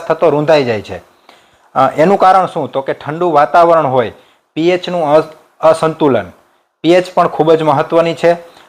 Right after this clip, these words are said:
તો એનું જો અ-, અસંતુલન થજા-, થઈ જશે તો, અ, એની ઉણપ તમને ફોસ્ફરસની જોવા મળશે. હવે ત્રીજું વાત કરીએ આપણા મુખ્ય પો-, પોષક તત્વની, તો છે પોટેશિયમ. હવે એના લક્ષણો શું, એને કઈ રીતે ઓળખવો?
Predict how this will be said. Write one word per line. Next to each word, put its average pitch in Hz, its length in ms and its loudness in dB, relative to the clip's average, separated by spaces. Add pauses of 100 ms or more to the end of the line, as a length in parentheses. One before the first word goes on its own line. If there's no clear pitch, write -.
(160)
તો 147 200 4
એનું 156 260 0
જો 180 100 4
અ-, 151 420 2
અસંતુલન 175 540 0
થજા-, 147 380 0 (120)
થઈ 156 120 0
જશે 143 440 0 (460)
તો, 160 280 4
અ, 135 440 -2
એની 151 280 -4
ઉણપ 165 320 0
તમને 160 220 -2
ફોસ્ફરસની 160 680 -2
જોવા 135 260 4
મળશે. 123 380 -2 (920)
હવે 143 160 2
ત્રીજું 170 400 2
વાત 180 200 2
કરીએ 185 200 2
આપણા 175 220 2
મુખ્ય 160 280 -4
પો-, 165 400 -6
પોષક 147 220 -2
તત્વની, 170 460 -2
તો 160 160 0
છે 156 140 -2
પોટેશિયમ. 143 680 -2 (680)
હવે 156 380 2 (140)
એના 165 200 0
લક્ષણો 175 420 2
શું, 131 260 -2
એને 156 160 0
કઈ 165 180 2
રીતે 160 220 -2
ઓળખવો? 131 500 0